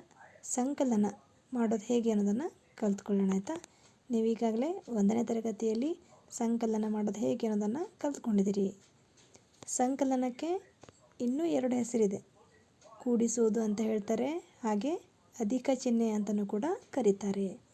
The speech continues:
ಹಾಗಾದ್ರೆ ಅಧಿಕ ಚಿಹ್ನೆನ ಹೇಗೆ ಬಿಡಿಸೋದು ಅಂತ ನೋಡೋಣ, ಆಯ್ತಾ? ನೋಡಿ ಮಕ್ಕಳೇ, ಹೀಗೆ ಮಾಡಿ, ಹೀಗೆ ಮಾಡಿದ್ರೆ ಇದು ಅಧಿಕ ಚಿಹ್ನೆ. ನೋಡ್ಕೊಟ್ರಾ ಮಕ್ಕಳೇ? ಇದು ಯಾವ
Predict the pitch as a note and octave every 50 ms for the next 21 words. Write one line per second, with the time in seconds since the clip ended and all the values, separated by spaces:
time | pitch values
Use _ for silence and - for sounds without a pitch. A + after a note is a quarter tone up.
0 | _ _ - - - _ - - B3 A#3 A#3+ A#3+ A3+ C4+ D4+ F4+ G#4 - - -
1 | - - - - - B3+ A#3+ A#3 D#4+ D#4+ - F4 - - D4+ C#4+ D4 C#4+ D4 D#4
2 | C#4+ C#4+ D4 D4 C#4 C#4 B3+ A#3+ A3 A3+ - A3 G3+ G3+ G#3 G3+ G3+ G3+ G#3+ G#3+
3 | - D4+ C#4 B3 A3+ G#3+ G#3+ G#3 G#3 G3+ G3+ G3+ - D#4+ D4 - - _ _ -
4 | _ _ - _ _ _ _ _ _ - B3 A3 A3 A3 A3 G3+ G3+ - C4 D#4+
5 | F#4+ - - - - _ _ - _ _ _ _ _ - _ _ _ _ _ -
6 | _ - - - - _ _ _ - - - G#3+ G#3 G#3 G#3 G#3 G3+ G3+ G3+ G3
7 | C4 E4 G4+ A4 - _ - - _ _ - - - - _ _ _ _ - -
8 | A#3 A3 G#3+ A3 G#3 G#3 G3+ G3 G3 G3 G3+ G3 G3 C#4 E4+ G4+ A#4 - _ -
9 | _ - - _ - _ _ _ _ - - - A3 G3+ A#3 A#3+ A#3+ - B3+ A#3+
10 | A#3 - G#3+ G3+ G3 F#3+ F#3+ F#3 F#3+ F#3+ F#3 F#3 - - _ _ - - - -
11 | - - - - _ _ _ _ - A#3 A3 G#3+ - A#3 A3 A3+ A#3 A#3 A#3 A3+
12 | G#3 - D4+ F4 E4+ D#4+ - - - - - - - - - - - - - -
13 | - - - - - - - - - - G#3+ A3 A3